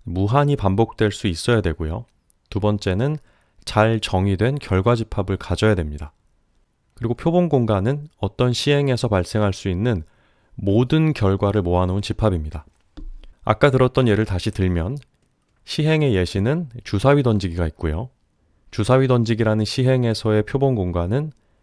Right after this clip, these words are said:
일, 이, 삼, 사, 오, 육이라는 집합입니다.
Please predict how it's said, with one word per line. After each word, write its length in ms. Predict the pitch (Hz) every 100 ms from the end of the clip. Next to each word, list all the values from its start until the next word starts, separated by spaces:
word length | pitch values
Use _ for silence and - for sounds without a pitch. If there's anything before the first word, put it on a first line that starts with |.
| _ _ -
일, 200 | 151 156
이, 100 | 143
삼, 220 | 135 127
사, 200 | 120 117
오, 160 | 101 104
육이라는 440 | 101 95 85 98
집합입니다. 640 | 113 101 110 87 76 -